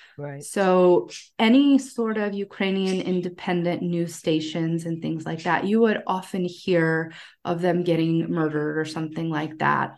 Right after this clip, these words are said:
Speaker 1: Wow.
Speaker 2: that happened. Because again, Russia knows that if you put out this information in your language, this is what's gonna happen.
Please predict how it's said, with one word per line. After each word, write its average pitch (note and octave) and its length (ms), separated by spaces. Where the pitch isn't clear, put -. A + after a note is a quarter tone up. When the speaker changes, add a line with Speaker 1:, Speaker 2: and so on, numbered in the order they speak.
Speaker 1:
Wow. A#2+ 340
Speaker 2:
that D#3+ 360
happened. F#3 520
Because F3+ 300
again, F#3 380
Russia E3 260
knows F3+ 540
that D#3+ 240
if - 80
you F#3+ 120
put A#3 260
out F3 280
this A3+ 200
information F#3 680
in F3 140
your E3 200
language, F3+ 760
this E3+ 180
is E3+ 160
what's D3+ 180
gonna - 180
happen. - 680